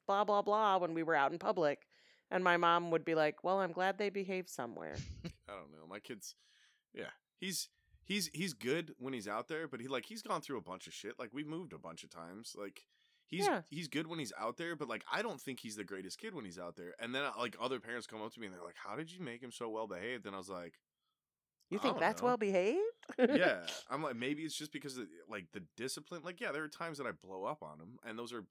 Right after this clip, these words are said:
Speaker 2: like, as he's gotten older, it ha-, they're far and far between. But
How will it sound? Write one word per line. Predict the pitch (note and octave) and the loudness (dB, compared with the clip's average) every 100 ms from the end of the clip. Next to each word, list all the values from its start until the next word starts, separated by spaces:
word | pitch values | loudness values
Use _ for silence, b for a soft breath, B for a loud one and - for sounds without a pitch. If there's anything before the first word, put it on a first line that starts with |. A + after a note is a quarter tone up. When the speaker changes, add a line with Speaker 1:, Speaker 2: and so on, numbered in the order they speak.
| F#2+ | 2
Speaker 2:
like, | G#2 F#2 | 2 -2
as | G#2+ A2+ | -2 -2
he's | A2 | -4
gotten | F#2 G#2 G2 F2 | -2 -2 -2 -6
older, | F2 C#3+ F#2+ G2+ | -4 -2 -2 -2
it | E2 F#2 | -6 -12
ha-, | G2+ - - | -14 -16 -8
they're | G2+ | -6
far | G2 G#2 G2 G2+ | -4 -2 -2 -2
and | F2+ | -4
far | G2 G2 | -4 -4
between. | F2+ - B2 C3 F2+ G2 b b b _ | -4 -10 -10 -8 -8 -12 b b b _
But | A#2 | -4